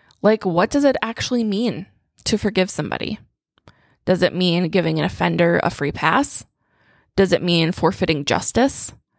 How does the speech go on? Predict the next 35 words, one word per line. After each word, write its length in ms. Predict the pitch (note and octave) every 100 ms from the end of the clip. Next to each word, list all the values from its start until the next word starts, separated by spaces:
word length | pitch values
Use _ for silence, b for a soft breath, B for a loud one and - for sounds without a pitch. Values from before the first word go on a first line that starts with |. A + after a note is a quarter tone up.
| _ _
Does 180 | - F3+
it 80 | B2+
mean 140 | A#2+
forgetting 540 | F#3 F#3+ G#3 F3 E3+ G#3
something 400 | - G3 G3+ G#3
hurtful? 480 | G3+ - B3 C4 - _ _ _ _ _ _ _ B B B B B B -
I'm 100 | A3+
hoping 320 | B3 B3+ C#4
today's 300 | B3+ A3 G3+
episode 480 | A#3 - - F#3+ F3+
brings 240 | F3+ F#3
clarity 580 | - - G3 G3 G#3 A3+
to 160 | G#3+ G3
what 220 | E3 -
forgiveness 520 | F3+ F3 E3 D3+ -
means. 440 | C#3+ E2+ E2 - - _ _ _ _ _ _
And 140 | - F#3
spoiler 460 | - C4+ D#4 E3
alert, 340 | A#2+ - F3+ - F#3+
I 60 |
think 240 | - G#3+ B3
the 140 | -
answer 280 | G#3+ G#3+ G#3+
is 160 | G#3
no 440 | G3+ G#3+ F#3+ D3+ F#3+ -
to 100 | -
each 180 | F#3 G3
of 100 | G3+
those 180 | F3
previous 400 | - E3+ D#3 C#3+
questions 380 | - - - E2+
that 100 | -
I 80 | C2+
just 200 | - -
asked. 460 | G1+ - - -